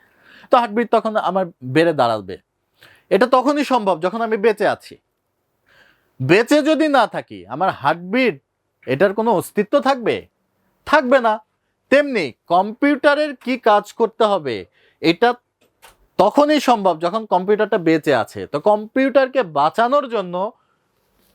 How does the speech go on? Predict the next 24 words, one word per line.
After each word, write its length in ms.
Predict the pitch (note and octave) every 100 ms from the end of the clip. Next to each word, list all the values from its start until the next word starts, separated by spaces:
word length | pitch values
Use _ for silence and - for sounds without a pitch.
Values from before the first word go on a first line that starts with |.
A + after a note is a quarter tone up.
| _
কি 100 | G#3+
দরকার? 360 | A#3 G#3 F3+
অপারেটিং 560 | B2 C#3+ G3+ G#3 G#3 G3
সিস্টেম 400 | - - F#3 D#3
দরকার 300 | B2+ A#2 A2
বা 140 | G#2+
সিস্টেম 540 | A2 - A3 - B3+ A3+
সফটওয়্যার। 500 | - F3 - C3 A#2
যে 160 | D3
সিস্টেম 460 | D3+ F3+ - A3 G#3+
সফটওয়্যারগুলো 760 | A3 G#3 - A3+ A3 G#3 A3+ A#3+
কম্পিউটারের 840 | - F3 F#3 F#3+ B3+ B3 B3+ B3 - -
প্রাণ, 600 | F3+ F#3+ G3 E3 A2 F2+ _ _ _ _ _ _
প্রাণ 320 | E3 G#3 C4
না 200 | C4+ C#4
থাকলে 300 | C4 B3+ C#4
তো 200 | C4+ C#4+
ওর 120 | C4
দ্বারা 200 | A#3+ B3+
কোনো 180 | B3+ C4
কাজ 200 | B3+ A3+
করা 180 | A#3 A3+
সম্ভব 340 | A#3 G3+ G3
না। 320 | C#3+ G2+ E2